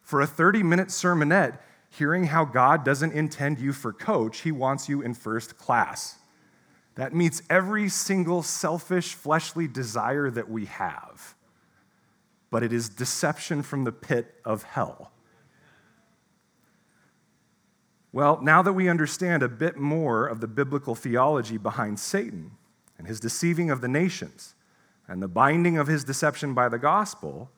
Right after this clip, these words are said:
let's look back at Revelation nine and we'll see it a bit more clearly. Again, it says, "Then the sixth angel blew his trumpet, and I heard a voice from the four horns of the golden altar before God, saying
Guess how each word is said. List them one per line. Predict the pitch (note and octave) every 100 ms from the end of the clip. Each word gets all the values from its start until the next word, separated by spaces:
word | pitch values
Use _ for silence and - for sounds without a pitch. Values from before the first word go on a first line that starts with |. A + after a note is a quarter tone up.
| _ _ _ _
let's | B2 C3+ D#3+
look | D3
back | C#3+ D3+ E3+
at | B2+
Revelation | C3+ C#3 C#3 C#3 - B2
nine | D3+ F3+ A2 G#2+
and | B2
we'll | B2
see | B2 - C#3
it | C#3+ D3
a | A2
bit | G2+ G2+
more | G#2 F#2+ G#2+
clearly. | - E3+ E3+ A2 D2 - _ _ _ _ _ _
Again, | G#2+ D#3+ F#3
it | D3
says, | - C#3+ B2+
"Then | D3+
the | E3+
sixth | D#3+ G3+ G3 D#3
angel | E3+ E3+ D#3+
blew | B2 C#3
his | C3 G2+
trumpet, | - F#3+ F#3+ G3+
and | A#2
I | A2+
heard | A2 E3+
a | C3+
voice | A2 C3+ F#3+ F#3+
from | C3
the | A#2
four | - C#3+ C3+
horns | D3 D3 B2+
of | A#2
the |
golden | G#2+ A2+ A2
altar | A2+ D3 D#3
before | C3+ A2+ A2+ F#2+
God, | B2 C#3 C#3+
saying | C#3 G3+ F#3+ A2 A2+